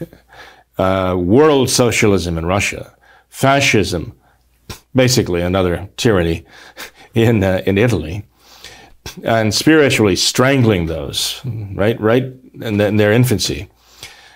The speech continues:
But putting the Catholic people on warning here, that there are many bishops who are enemies of Christ, and you need to be aware of that. What Pope Pius the tenth warned you about in nineteen oh seven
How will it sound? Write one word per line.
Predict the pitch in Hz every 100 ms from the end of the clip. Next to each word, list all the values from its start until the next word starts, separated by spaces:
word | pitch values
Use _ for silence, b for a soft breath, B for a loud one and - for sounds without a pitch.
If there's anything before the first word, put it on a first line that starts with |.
| B -
But | 123 123 110 - - - - 294 - -
putting | 175 214 170
the | 123
Catholic | 131 147 117 87
people | 135 127 95
on | 85
warning | 87 113 92
here, | 69 - - - _ b b b b b -
that | 101 110 110 110
there | 110 117
are | 113
many | 123 135
bishops | 107 123 - 107
who | 110
are | 101
enemies | 113 113 95 82
of |
Christ, | - 85 82 - - - _ _ _ _ _ _
and | 110 117
you | 139
need | 135
to | 113
be | 104
aware | 92 98 107
of | 80
that. | 71 - _ B B B B
What | 110
Pope | 123 127
Pius | 135 139 127
the | 117
tenth | 131 104
warned | 110 120
you | 107
about | 95 92
in | 98
nineteen | 98 92 85
oh |
seven | 82 107 90 87